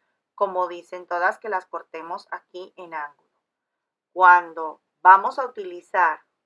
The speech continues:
una página tipo sobre, entonces sí, pues les digo que lo corten en tipo ángulo y iría aquí encajada, ¿ves? La página. De esta manera.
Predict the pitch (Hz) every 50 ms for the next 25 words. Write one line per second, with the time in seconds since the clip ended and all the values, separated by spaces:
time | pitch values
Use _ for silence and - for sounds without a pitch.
0 | _ _ _ 180 185 190 - 214 220 - 247 247 240 - - 180 170 160 156 156
1 | _ - 196 208 - - 165 147 - - - 202 202 196 180 170 170 185 220 294
2 | - _ _ _ _ _ _ _ _ _ _ _ _ 170 170 _ - 208 208 202
3 | 196 - 220 233 - - - 202 190 190 214 247 403 - _ _ _ _ _ _
4 | _ _ - 180 175 160 160 165 160 - - 156 151 175 185 - - 202 180 170
5 | 165 - - 190 190 190 - - 214 208 196 175 - _ 156 156 _ - 175 185
6 | 202 220 220 214 208 190 202 226 247 262 - - - _ 214 220 220 220 220 208
7 | 196 185 190 190 190 - - - 175 - _ _ - 214 220 - _ 196 180 170
8 | - 165 156 - - - 151 139 143 143 156 180 247 359 - _ _ _ _ -
9 | 170 - - - - - - _ _ _ _ _ _ _ _ _ _ _ _ _
10 | _ _ _ _ _ _ _ _ _ _ _ _ _ _ _ _ _ _ _ _
11 | _ _ 180 185 175 170 165 - _ 175 165 160 151 151 147 _ _ _ _